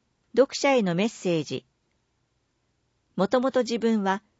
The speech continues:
予想して動くプレイが得意であり、好きでもあります。予想するというのはスポーツ全般で一番大事。ぜひ試合を観戦して、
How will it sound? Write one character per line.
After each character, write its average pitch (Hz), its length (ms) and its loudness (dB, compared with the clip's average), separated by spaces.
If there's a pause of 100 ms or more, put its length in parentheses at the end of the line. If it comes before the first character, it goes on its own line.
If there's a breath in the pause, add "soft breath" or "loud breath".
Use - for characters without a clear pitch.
(160)
予 202 140 4
想 285 220 0
し - 100 -8
て 269 120 0
動 277 200 -2
く 196 160 0
プ 196 140 -2
レ 233 120 8
イ 214 80 -2
が 165 120 -2
得 175 260 -4
意 240 120 -2
で 165 140 0
あ 165 80 0
り、 139 240 -6 (300)
好 - 160 -18
き 302 140 -6
で 285 100 4
も 180 120 -2
あ 151 80 0
り 147 140 -6
ま 139 120 -6
す。 - 200 -20 (1300)
予 196 120 2
想 294 240 0
す 285 160 -4
る 302 120 -4
と 233 120 2
い 196 140 -2
う 220 80 2
の 170 140 -2
は 147 180 -4 (260)
ス - 180 -18
ポ 311 180 0
ー 302 40 -6
ツ 190 120 -6
全 202 240 -2
般 190 240 0
で 160 80 -2
一 160 240 -4
番 208 220 0
大 160 220 0
事。 147 240 -8 (880)
ぜ 262 160 0
ひ 240 160 -6
試 226 400 0
合 - 20 0
を 226 40 -2
観 196 240 -2
戦 185 260 -4
し - 140 -10
て、 156 220 -2